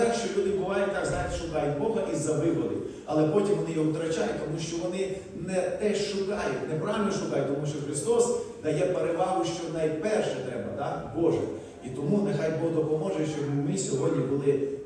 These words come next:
вдячними і добрими. Щоб ми були добрими в Христі, щоб ми могли приносити добрі плоди, і щоб оцими нашими плодами Бог був задоволений,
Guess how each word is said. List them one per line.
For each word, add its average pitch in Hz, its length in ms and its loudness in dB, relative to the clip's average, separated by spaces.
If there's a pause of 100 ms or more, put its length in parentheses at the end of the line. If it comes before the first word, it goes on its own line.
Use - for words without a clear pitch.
(120)
вдячними 143 680 -2 (460)
і 151 100 -2
добрими. 135 640 0 (1400)
Щоб 147 160 -4
ми 156 360 -2
були 139 140 0
добрими 143 540 0
в - 140 -6
Христі, 135 480 -2 (560)
щоб 151 280 -2
ми 156 160 4 (100)
могли 147 180 2
приносити 151 840 -2
добрі 151 340 -2
плоди, - 400 -4 (360)
і 156 120 2
щоб 151 420 2
оцими 143 360 -2
нашими 139 340 -4 (140)
плодами 131 380 -2 (180)
Бог 160 200 0
був 143 240 -2
задоволений, 135 800 2